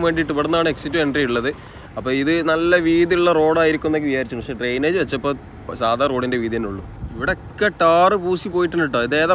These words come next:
ഭാഗം എന്ന് പറയുന്നത് മേൽപ്പാലത്തിനോട് ചേർന്നിട്ടുള്ള ആ ഭാഗമാണ്. അപ്പോൾ ഇവിടെയൊക്കെ ടാറിങ്ങിൻ്റെ പരിപാടികൾ ഉടനെ തന്നെ തുടങ്ങും. ഏതായാലും ബിറ്റുമൻ സ്പ്രേ ചെയ്തുകൊണ്ട് രണ്ട് ദിവസം കൊണ്ടൊക്കെ ടാറിങ് ത-, ചെയ്യുന്നതായിരിക്കട്ടെ ഈ ഭാഗത്ത്. കഴിഞ്ഞ പ്രാവശ്യം നമ്മൾ വന്നപ്പോൾ ഇവിടെ ഇങ്ങനത്തെ ഒരു പരിപാടിയേ ഉണ്ടായിട്ടുണ്ടായിരുന്നില്ല. അതായത് സി ടി എസ് ബിയുടെ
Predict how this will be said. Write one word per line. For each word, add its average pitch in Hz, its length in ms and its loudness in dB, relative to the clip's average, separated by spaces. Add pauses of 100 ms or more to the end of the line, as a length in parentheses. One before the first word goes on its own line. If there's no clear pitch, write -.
ഭാഗം 170 180 4
എന്ന് 190 100 0
പറയുന്നത് 175 280 0
മേൽപ്പാലത്തിനോട് 175 800 0
ചേർന്നിട്ടുള്ള 175 480 0
ആ 156 120 -2
ഭാഗമാണ്. 143 540 2
അപ്പോൾ 123 200 -6
ഇവിടെയൊക്കെ 156 420 0 (100)
ടാറിങ്ങിൻ്റെ 165 460 0 (120)
പരിപാടികൾ 165 680 0
ഉടനെ 147 320 0
തന്നെ 160 220 0
തുടങ്ങും. 123 360 -2
ഏതായാലും 151 300 -2 (440)
ബിറ്റുമൻ 151 320 0
സ്പ്രേ 170 260 0
ചെയ്തുകൊണ്ട് 165 500 2
രണ്ട് 151 300 2
ദിവസം 165 320 0
കൊണ്ടൊക്കെ 165 260 0 (100)
ടാറിങ് 143 400 2
ത-, 143 100 -6 (120)
ചെയ്യുന്നതായിരിക്കട്ടെ 131 720 0
ഈ 117 100 -4
ഭാഗത്ത്. 120 340 -2 (160)
കഴിഞ്ഞ 123 220 -4
പ്രാവശ്യം 151 300 0
നമ്മൾ 160 180 4
വന്നപ്പോൾ 156 300 2
ഇവിടെ 156 200 4
ഇങ്ങനത്തെ 156 260 0
ഒരു 156 140 -2
പരിപാടിയേ 160 560 4 (120)
ഉണ്ടായിട്ടുണ്ടായിരുന്നില്ല. 120 720 0 (100)
അതായത് 131 280 0 (140)
സി 135 120 -2 (160)
ടി 165 140 4
എസ് - 160 -6
ബിയുടെ 175 240 4